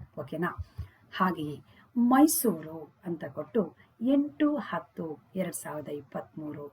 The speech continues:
ಈ ರೀತಿ ಸ್ಥಳ ಮತ್ತು ದಿನಾಂಕವನ್ನು ಕೊಡುವುದನ್ನು ಮರೆಯಬೇಡಿ ಮಕ್ಕಳೇ. ಎರಡನೇ ಸ್ಟೆಪ್ ಇರುತ್ತದೆ ಇದು. ಹಾಗಾಗಿ ಮೈಸೂರು ದಸರಾ ಎಷ್ಟು ಸುಂದರ,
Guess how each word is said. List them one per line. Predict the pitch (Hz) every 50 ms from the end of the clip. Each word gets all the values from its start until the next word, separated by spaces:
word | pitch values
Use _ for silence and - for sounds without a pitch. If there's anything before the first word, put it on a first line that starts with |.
| _
ಈ | 240 254 277
ರೀತಿ | 262 233 214 - - 180 165 156
ಸ್ಥಳ | - - - - 175 160 180 190 190
ಮತ್ತು | 180 156 147 - - 156 143 -
ದಿನಾಂಕವನ್ನು | 151 160 170 190 208 202 - 175 170 156 151 143
ಕೊಡುವುದನ್ನು | - - - 180 190 190 165 165 160 160 156
ಮರೆಯಬೇಡಿ | 151 156 170 165 175 175 160 175 170 165 165
ಮಕ್ಕಳೇ. | 170 170 - - 214 233 302 349 - - _ _ -
ಎರಡನೇ | 180 170 165 165 185 170 170 165
ಸ್ಟೆಪ್ | 156 - - 156 151 - -
ಇರುತ್ತದೆ | 160 160 151 - - 160 156 160
ಇದು. | 160 156 247 359 427 - - - - - - - - - _ _ _ - _ _ _ _ _ - - - _ _ _ _ - - - _ _
ಹಾಗಾಗಿ | - - 302 320 320 339 339 339 302 339 294 226 214 - - - - - _ _ 247
ಮೈಸೂರು | 233 240 247 254 285 320 - - - 359 349 285 240 214 -
ದಸರಾ | 175 165 - - 214 196 180 156 - - - _ _ _ -
ಎಷ್ಟು | 214 240 359 392 - - - 320
ಸುಂದರ, | - - - 196 175 165 165 160